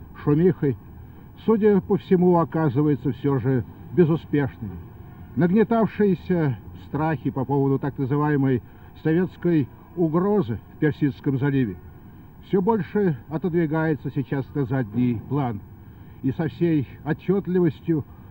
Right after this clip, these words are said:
вырисовываются другие, не надуманные,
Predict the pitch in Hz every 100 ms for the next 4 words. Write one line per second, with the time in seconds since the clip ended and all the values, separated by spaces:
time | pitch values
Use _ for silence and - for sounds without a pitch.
0 | - 120 180 202 - 226 202 190 202 190
1 | - - 175 143 107 151 180 156 180 127
2 | 90 - - - 151 180 185 151 214 202
3 | 185 175 160 143